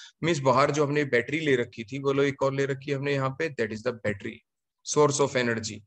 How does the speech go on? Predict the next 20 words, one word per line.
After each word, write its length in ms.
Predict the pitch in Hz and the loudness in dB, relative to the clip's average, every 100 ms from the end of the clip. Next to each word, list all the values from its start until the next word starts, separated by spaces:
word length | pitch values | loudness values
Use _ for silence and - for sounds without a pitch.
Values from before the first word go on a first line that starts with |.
| - _ _ _ | -20 _ _ _
जिससे 220 | 135 135 | -2 2
इलेक्ट्रोलाइसिस 600 | 147 139 143 143 135 143 - | 4 2 2 0 0 -2 -4
प्रोसेस 380 | 135 123 147 | -4 -2 0
स्टार्ट 340 | - 139 143 139 | 2 4 4 2
होगी। 320 | 131 107 104 123 | -2 -2 -6 -4
Means 180 | 139 139 | -2 0
no 140 | 143 | 0
battery, 340 | 147 143 143 147 | 2 0 0 -2
no 180 | 151 160 | 0 2
electrolysis, 640 | 135 - 135 131 147 147 - - _ _ _ _ | 0 0 -2 -2 -4 -6 -8 -10 _ _ _ _
no 180 | 147 165 | 0 2
discharging 560 | 139 139 147 143 147 165 | 4 4 4 4 4 2
of 160 | 139 | 2
the 100 | 143 139 | 2 4
ion 260 | 139 139 147 | 4 0 -4
on 80 | 139 | -2
any 260 | 135 151 156 | -2 0 0
of 80 | |
the 140 | 135 131 | 4 4
electrode। 480 | 123 - 127 135 | 2 -2 -4 -4